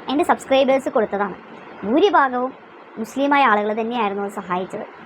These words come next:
അവർക്ക് ഏവർക്കും ഈ ഒരു അവസരത്തിൽ ഞാൻ നന്ദി അറിയിക്കുകയാണ്. ഇനി എൻ്റെ ടോപ്പിക്ക് നിങ്ങളെല്ലാവരും, ആ, ഞാനൊരു വീഡിയോ ചെയ്തിരുന്നു, ഷോർട്ടായിട്ടൊരു വീഡിയോ ചെയ്തിട്ടുണ്ടായിരുന്നു. ആ, ഖുർആൻ, അയ്യോ,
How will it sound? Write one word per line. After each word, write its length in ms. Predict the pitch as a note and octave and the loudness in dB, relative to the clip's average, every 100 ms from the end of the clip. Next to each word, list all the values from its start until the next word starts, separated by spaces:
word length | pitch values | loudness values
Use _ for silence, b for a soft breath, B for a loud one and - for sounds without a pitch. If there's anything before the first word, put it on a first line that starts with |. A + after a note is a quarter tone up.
| - B B B | -18 B B B
അവർക്ക് 240 | D4 D#4 D#4+ | 4 4 4
ഏവർക്കും 380 | C4+ B3+ C4 C4 | 2 0 -2 0
ഈ 80 | |
ഒരു 80 | C#4 | 2
അവസരത്തിൽ 340 | A#3 A3 A3 A#3 | 2 -2 -2 -2
ഞാൻ 100 | A#3 | 0
നന്ദി 240 | G#3 A#3 | 0 2
അറിയിക്കുകയാണ്. 440 | G#3+ F#3+ - F#3 - - - B - - | 2 0 -4 -8 -10 -18 -18 B -4 2
ഇനി 180 | F#4+ C#4+ - - - | 4 2 -4 -20 -4
എൻ്റെ 280 | D#4 F4 F4+ - | 2 4 2 2
ടോപ്പിക്ക് 640 | B3+ A#3+ B3 G#3 - - - - - - - - F#4 | 4 4 2 -6 -6 -14 -18 -20 -20 -20 -20 -2 4
നിങ്ങളെല്ലാവരും, 520 | G#4+ F#4+ F4 E4+ F4 - | 6 6 4 0 -2 -6
ആ, 360 | C#4 C4+ C4+ C4+ | -4 -2 -2 -2
ഞാനൊരു 240 | D#4 D#4+ D#4 | -2 0 -2
വീഡിയോ 300 | D4 D4 D4+ | -2 0 0
ചെയ്തിരുന്നു, 360 | B3 G#3 A3+ | 0 -2 -4
ഷോർട്ടായിട്ടൊരു 560 | A3+ A#3+ A#3+ B3 A#3+ A#3 | -2 2 2 2 2 0
വീഡിയോ 260 | A3 G#3+ A3+ | 0 0 0
ചെയ്തിട്ടുണ്ടായിരുന്നു. 480 | G#3 G3+ G3 B3+ - B B B B - B3+ | 0 0 2 0 -2 B B B B 0 2
ആ, 240 | A#3 A#3+ - | 4 2 0
ഖുർആൻ, 380 | D#4+ - E4+ F4+ - - - | 2 4 2 0 -10 -14 0
അയ്യോ, 160 | D4 | 2